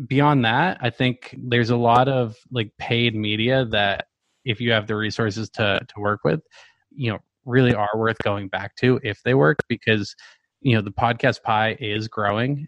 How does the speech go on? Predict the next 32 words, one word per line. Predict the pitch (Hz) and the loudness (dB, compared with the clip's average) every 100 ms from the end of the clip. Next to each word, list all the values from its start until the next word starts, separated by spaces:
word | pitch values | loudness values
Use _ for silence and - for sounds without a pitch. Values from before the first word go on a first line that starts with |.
| 147 | -2
every, | 117 120 120 | 0 2 2
every | 113 110 110 | 0 0 0
day, | 113 117 113 | 2 4 2
every | 101 | 0
week, | 104 110 110 | -2 -2 -2
every | 101 104 | -2 -2
year. | 104 113 135 - - _ | 0 2 0 -2 -20 _
And | 113 113 | -4 2
then | 120 | 2
there's | 120 117 | 4 2
also, | 117 113 - - 120 107 98 | 2 2 0 2 2 2 -4
you | 120 | -6
know, | 101 | -6
just | 120 - | -6 -6
because | 123 120 107 | -2 0 0
you | 110 | 0
were | 104 | 0
exposed | 95 - 107 107 - | -2 -4 -2 -2 -4
to, | 110 98 | -2 -2
like, | 101 104 101 _ | -4 -8 -10 _
you | 127 101 | -8 -8
know, | - - 117 | -10 -10 -4
X | 113 - | -4 -2
number | 113 110 107 | 0 2 2
of | 104 | 0
impressions | 101 104 - 107 | 0 -2 -2 -4
on | 98 | -6
a | 101 | -8
platform | - 131 123 120 117 107 | -2 0 0 -4 -4 -2
doesn't | 117 113 113 113 | 0 0 0 -2
mean | 107 107 107 | -4 -4 -2
that | 101 98 - | -2 -2 -4